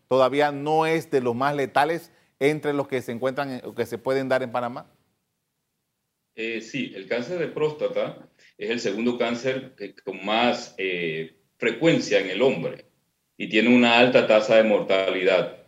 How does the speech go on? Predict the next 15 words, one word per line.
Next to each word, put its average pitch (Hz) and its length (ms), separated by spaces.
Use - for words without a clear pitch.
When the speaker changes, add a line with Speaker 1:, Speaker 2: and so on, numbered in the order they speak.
Speaker 2:
Por 95 160
eso 120 180
es 127 140
la 127 80
importancia 117 920
de 92 100
la 90 80
detección 87 960
y 95 140
el 87 120
tratamiento 87 640
oportuno, 85 800
precisamente 110 680
para 98 180
evitar 107 680